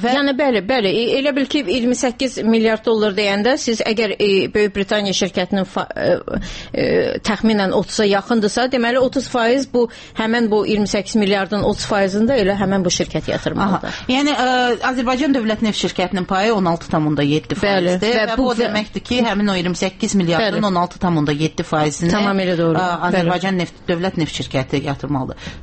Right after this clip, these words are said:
Speaker 1: Büdcə isə kəsirdədir.
Speaker 2: Ə, e, bilirsiniz, mən belə başa düşürəm ki, burada yenə də Dövlət Neft Fondunun, e, köməyi olacaq.
Speaker 1: Yəni, e, yenə gələcək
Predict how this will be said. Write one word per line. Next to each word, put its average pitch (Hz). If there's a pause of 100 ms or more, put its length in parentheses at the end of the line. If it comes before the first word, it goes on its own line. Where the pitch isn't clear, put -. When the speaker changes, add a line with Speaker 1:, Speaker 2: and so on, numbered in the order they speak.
Speaker 1:
Büdcə 277
isə 269
kəsirdədir. - (640)
Speaker 2:
Ə, -
e, 196 (500)
bilirsiniz, 294
mən 294
belə 277
başa 262
düşürəm 233
ki, - (340)
burada 220 (100)
yenə 214
də 208
Dövlət 190
Neft 180
Fondunun, 175
e, - (340)
köməyi 170
olacaq. 95 (640)
Speaker 1:
Yəni, 190 (140)
e, 165 (220)
yenə 196
gələcək 160